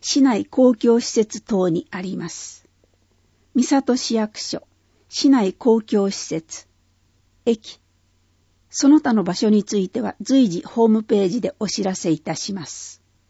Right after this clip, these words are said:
問い合わせ先、大学生など、鍵括弧、学びの継続、鍵括弧閉じ、給付金対策室、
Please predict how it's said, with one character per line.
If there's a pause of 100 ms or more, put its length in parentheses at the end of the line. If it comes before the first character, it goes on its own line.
(1120)
問
い
合
わ
せ
先、 (1300)
大
学
生
な
ど、 (680)
鍵
括 (180)
弧、 (480)
学
び
の
継
続、 (300)
鍵
括 (120)
弧
閉
じ、 (520)
給
付
金 (120)
対
策
室、